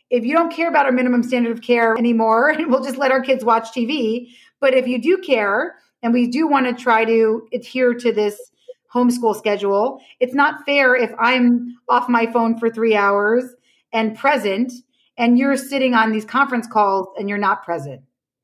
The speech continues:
And so I said, "My bad, you're right. Let's go back to our minimum standard of care. I'll keep my phone in the room."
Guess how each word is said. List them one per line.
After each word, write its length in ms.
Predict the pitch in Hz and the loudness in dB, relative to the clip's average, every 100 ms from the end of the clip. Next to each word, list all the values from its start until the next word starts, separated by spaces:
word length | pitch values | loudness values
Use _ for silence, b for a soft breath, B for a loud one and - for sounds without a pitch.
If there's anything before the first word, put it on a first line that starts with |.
| _ _ _ - | _ _ _ -6
And 100 | 240 | -2
so 80 | 277 | 0
I 100 | 277 | 0
said, 180 | 285 254 | 0 2
"My 180 | 294 | 2
bad, 400 | 262 233 220 220 | 2 2 2 0
you're 100 | 233 | 0
right. 380 | 226 214 214 - _ _ _ _ - | 2 0 -2 -6 _ _ _ _ -2
Let's 180 | 247 247 | -2 0
go 140 | 269 | 0
back 280 | 247 226 226 | 2 0 0
to 60 | 233 | 0
our 80 | |
minimum 300 | 220 220 208 | 0 -2 -4
standard 260 | - 214 190 | -4 -4 -4
of 80 | 185 | -6
care. 200 | 202 175 | 0 0
I'll 60 | |
keep 180 | 175 226 | 0 -4
my 120 | 190 | -4
phone 280 | 180 196 190 | -4 -4 -4
in 60 | 180 | -4
the 80 | 170 | -2
room." 380 | 175 151 - | 0 -2 -8